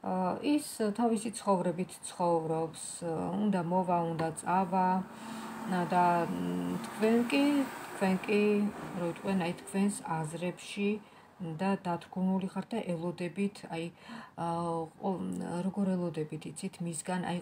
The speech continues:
ყოველ რაღაცა დადებით სიტყვას, აქვს ძალიან დიდი მნიშვნელობა თქვენთვის.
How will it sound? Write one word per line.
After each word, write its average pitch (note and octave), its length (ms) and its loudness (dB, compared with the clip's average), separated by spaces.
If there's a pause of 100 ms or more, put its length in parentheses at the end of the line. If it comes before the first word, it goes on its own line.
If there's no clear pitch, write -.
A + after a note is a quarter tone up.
ყოველ G3 680 0
რაღაცა F3+ 480 -2 (340)
დადებით E3+ 560 -2
სიტყვას, E3 880 -4 (180)
აქვს F3+ 340 -2
ძალიან F3 380 -2
დიდი F#3 280 -2
მნიშვნელობა E3+ 720 -4
თქვენთვის. E3 840 -6